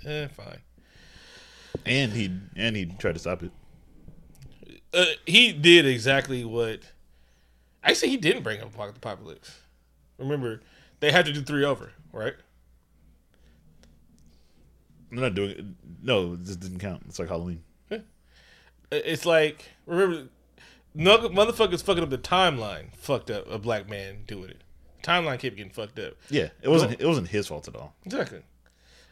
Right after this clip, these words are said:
Speaker 1: I mean, they coulda just, I mean, yeah, you know.
Speaker 2: But it's a cool depiction of, like, you know, a black engineer.
Speaker 1: Mm-hmm. Hey, baby. That was, hey, baller enough to fuck up the world.
Speaker 2: That's right.
Speaker 1: Exactly.
Speaker 2: He was doing all that good work on his, uh, I B M.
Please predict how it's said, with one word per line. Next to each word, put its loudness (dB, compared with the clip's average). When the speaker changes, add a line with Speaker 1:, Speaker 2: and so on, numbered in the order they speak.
Speaker 1:
I -2
mean, 0
they 0
coulda 4
just, -6
I 8
mean, 4
yeah, -8
you -8
know. -8
Speaker 2:
But 6
it's 6
a -2
cool 2
depiction -4
of, -4
like, -6
you -10
know, -12
a -10
black -4
engineer. -12
Speaker 1:
Mm-hmm. -12
Hey, 2
baby. -6
That 4
was, -2
hey, 2
baller 2
enough -8
to -8
fuck -10
up -18
the -20
world. -16
Speaker 2:
That's -4
right. -4
Speaker 1:
Exactly. -12
Speaker 2:
He -2
was 0
doing -2
all 0
that 0
good -2
work -2
on -6
his, -8
uh, -10
I -6
B -6
M. -6